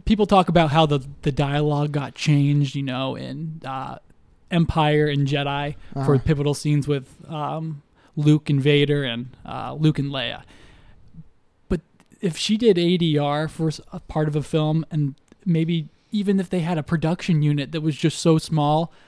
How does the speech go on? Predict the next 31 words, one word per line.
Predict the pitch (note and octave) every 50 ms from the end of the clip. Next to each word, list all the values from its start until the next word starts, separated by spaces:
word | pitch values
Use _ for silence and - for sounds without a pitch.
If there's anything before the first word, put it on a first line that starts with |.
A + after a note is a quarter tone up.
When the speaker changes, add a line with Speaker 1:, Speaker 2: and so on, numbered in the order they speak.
| _ _ - -
Speaker 1:
that | D#3 -
they | D#3+ C#3+
clipped | - - - - E3 - -
another | D#3 D#3 D#3 D3+ D3+ C#3
scene, | - - - D3+ D3+ E3+ E3+
you | E3
know, | D3+ D3+ C#3 C#3+ C#3+ C#3+ - - -
to | - C#3+ -
Speaker 2:
Well, | - D#3 E3 E3
like, | E3+ D#3 C3+ - - - -
Speaker 1:
put, | - F3 E3 D#3 D3+
Speaker 2:
the | D#3 D#3 D3 C#3+ C#3+ C#3
Speaker 1:
put | C3+ C3+ C3
in | B2+ G#3+ G3+
there. | B2 G2+ G#2+ B2 C3 - - - - - - -
Speaker 2:
the | - D3
iconic, | D3 C3 - - - - D3+ D3+ D3+ C#3+ - - - - -
you | - - A2
know, | G2+ - - - - - _
"I | - A#2+ A#2+
am | A#2 A#2+ B2
your | G2+ F#2+
father" | - - A2+ A#2 D#3 F#3+ D#3+ C#3 B2
scene, | A2+ - - - - A#2 A#2 A#2+ A#2+ A2+
like, | G#2+ G#2+ - - - - - - -
they, | - B2+ C3+ - - - - - - - _ _ _
that | - A#2+ B2+ C3+
was | D#3 D3+ - -
different | - D#3+ E3 - - F3 D#3 D3
on | C#3 B2+ B2+ B2+
set. | - - - D3 G3+ A3 D#3+ - -